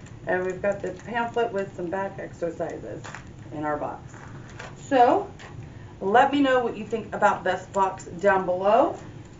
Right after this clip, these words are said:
And I would also like to know if you have ever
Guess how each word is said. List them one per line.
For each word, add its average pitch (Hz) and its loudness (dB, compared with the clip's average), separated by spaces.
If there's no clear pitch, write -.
And 320 6
I 311 4
would 311 0
also 403 0
like 359 0
to 277 -4
know 269 2
if 233 -4
you 359 4
have 311 4
ever 202 0